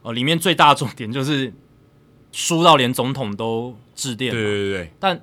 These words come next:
Speaker 1: 那个故事就是 Tim Kurkjian 还有 Ken Rosenthal 他们真的亲身经历的。
Speaker 2: 对。
Speaker 1: 因为那故事怎么来的呢？就是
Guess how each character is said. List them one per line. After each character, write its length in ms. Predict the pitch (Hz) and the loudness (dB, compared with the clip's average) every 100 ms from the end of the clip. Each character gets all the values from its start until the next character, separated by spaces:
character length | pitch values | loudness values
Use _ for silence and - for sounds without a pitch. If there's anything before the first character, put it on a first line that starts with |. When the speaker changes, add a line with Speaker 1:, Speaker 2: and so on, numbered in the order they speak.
| - | -6
Speaker 1:
那 140 | 226 | -4
个 100 | 165 | -2
故 180 | 143 175 | -2 -4
事 160 | 143 156 | -4 -4
就 120 | 156 | -6
是 80 | 151 | -6
Tim 220 | 156 147 | -6 -6
Kurkjian 360 | 147 143 127 101 | -4 -4 -6 -8
还 80 | 131 | -8
有 80 | |
Ken 160 | 120 135 | -6 -6
Rosenthal 440 | 127 123 107 98 95 | -6 -6 -8 -10 -10
他 100 | 120 | -10
们 120 | 110 | -8
真 180 | 120 113 | -8 -8
的 80 | |
亲 180 | 104 117 | -8 -10
身 160 | 107 104 | -10 -10
经 180 | 107 98 | -10 -12
历 140 | 95 | -14
的。 80 | 80 - | -16 -10
Speaker 2:
对。 100 | 170 | -6
Speaker 1:
因 40 | |
为 100 | 208 - - | -6 -6 -6
那 120 | 220 | -4
故 140 | 226 | -2
事 120 | 196 | -2
怎 100 | 160 | -2
么 60 | 113 | -4
来 160 | 104 104 | -4 -4
的 60 | |
呢？ 120 | 117 123 | -8 -8
就 100 | 170 | -4
是 200 | 185 | -4